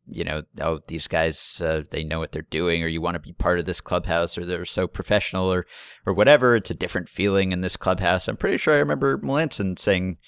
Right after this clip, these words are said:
things to that effect when he signed last offseason. And yet it can all seemingly fall apart very quickly. And I don't know whether that, again, just has to do with the results or whether there are, are more things going on here. But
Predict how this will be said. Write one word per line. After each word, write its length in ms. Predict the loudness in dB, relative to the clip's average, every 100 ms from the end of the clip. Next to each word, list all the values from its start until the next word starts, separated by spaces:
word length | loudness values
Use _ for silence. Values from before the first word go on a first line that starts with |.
| _ -2
things 240 | -2 -2
to 100 | -2
that 160 | 0 0
effect 340 | 0 -2 -2
when 120 | -6 -4
he 300 | -4 -4 -6
signed 500 | -2 2 2 -2 -6 -12 -4
last 260 | -4 -2
offseason. 560 | -2 -2 -4 -4 -4 -4 _
And 580 | 0 2 2 0 -2 -6 -6
yet 360 | 2 4 4 4
it 220 | -2 -2
can 160 | -2 2
all 180 | 4 2
seemingly 600 | 2 0 0 2 2 0
fall 360 | 2 4 6 4
apart 500 | 0 4 6 4 2
very 400 | 2 4 4 0 -8
quickly. 640 | -2 -2 0 0 0 0
And 320 | 0 0 0 -2 -4
I 100 | 0
don't 160 | 0 2
know 120 | 2
whether 380 | 4 4 4 2 2
that, 200 | 4 4 2
again, 280 | 2 4 2
just 200 | 0 2
has 200 | 2 0
to 80 | -2
do 200 | 0 2
with 280 | 2 0 -2
the 160 | 0
results 580 | 0 2 4 4 0 -6 -2
or 360 | 2 2 0 _
whether 460 | 0 2 4 4 2
there 240 | 2 4
are, 240 | 4 2 -2 -2
are 100 | 2
more 200 | 6 6
things 340 | 6 2 2
going 300 | 2 4 4
on 160 | 2 0
here. 280 | 2 0 2
But 240 | 4 4